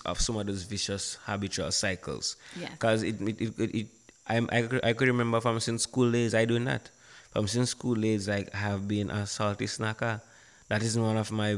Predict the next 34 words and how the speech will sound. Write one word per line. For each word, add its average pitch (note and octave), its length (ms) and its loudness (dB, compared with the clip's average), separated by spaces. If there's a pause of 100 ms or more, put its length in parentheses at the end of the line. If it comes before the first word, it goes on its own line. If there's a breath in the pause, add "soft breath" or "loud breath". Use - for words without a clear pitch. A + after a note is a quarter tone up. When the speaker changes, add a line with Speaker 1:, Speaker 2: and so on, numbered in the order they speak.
Speaker 1:
that G#2+ 160 0
is, B2 140 0
that B2 180 2
is C3 80 2
the C#3 120 0
only B2+ 340 4
time A2 480 0
certain A#2+ 320 -2
things A2+ 240 -2
just G#2+ 240 -2
filter A2 240 2
into G#2 260 0
my, G#2 340 0
my G#2 120 0
system. A2 480 -2 (500 loud breath)
I A2 100 0
mean, G#2 280 0
I G2 100 0
smoke A2+ 320 -2
marijuana G2+ 580 2
occasionally, G2 680 -2 (500 loud breath)
and G#2 140 -2
I, F2+ 280 0
I F#2+ 120 -2
consume A2 500 0
some A2 180 0
alcoholic G2+ 560 -2
beverages G2 520 -2
occasionally G2 640 -2
as F#2 180 -2
well, F2+ 220 -2
my F#2 140 -2
rivers. G2 560 0
<laughs> - 40 -16